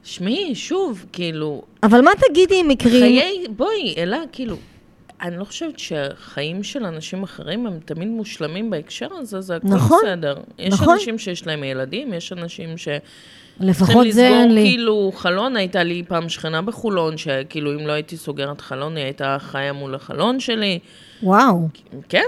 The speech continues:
Speaker 1: כאילו, את יודעת, זה כאילו, את אומרת, כאילו, זה, אבל בואי, פאוזה,
Speaker 2: אבל
Speaker 1: זה
Speaker 2: חכי,
Speaker 1: נסבל.
Speaker 2: זה לפעמים מתחיל, עזבי, שימי, עזבי רגע סקס, זה מתחיל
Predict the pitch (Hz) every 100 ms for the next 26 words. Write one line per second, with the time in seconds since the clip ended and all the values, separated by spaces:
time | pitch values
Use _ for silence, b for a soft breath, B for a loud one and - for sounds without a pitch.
0 | 480 - 349 262 175 - 226 262 466 269
1 | 202 - 320 226 165 175 165 262 311 -
2 | 233 190 165 165 151 139 135 139 143 143
3 | 143 202 320 214 - - - 196 311 311
4 | 254 254 240 180 233 185 330 370 254 196
5 | 190 240 240 240 226 269 359 359 - 185
6 | 233 220 226 - b b b b b _
7 | _ _ _ _ _ _ _ _ _ _
8 | - 247 247 392 508 - 403 339 254 254
9 | 403 508 508 403 - 254 208 165 208 214
10 | 196 359